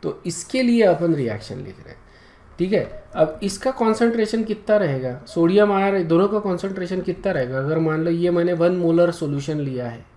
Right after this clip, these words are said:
सोडियम एसीटेट का, तो ये भी तो वन मोलर ही रहेगा ना,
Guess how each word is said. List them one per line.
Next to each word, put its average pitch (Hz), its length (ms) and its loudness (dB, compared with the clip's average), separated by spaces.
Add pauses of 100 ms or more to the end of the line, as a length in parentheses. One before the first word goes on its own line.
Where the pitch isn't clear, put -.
(180)
सोडियम 139 300 0
एसीटेट 139 460 -8
का, - 220 -18 (440)
तो 160 60 -6
ये 135 200 -2
भी 139 100 -2
तो 170 120 -2
वन 160 200 2
मोलर 156 280 -2
ही 165 100 0
रहेगा 139 300 -8
ना, 170 140 -14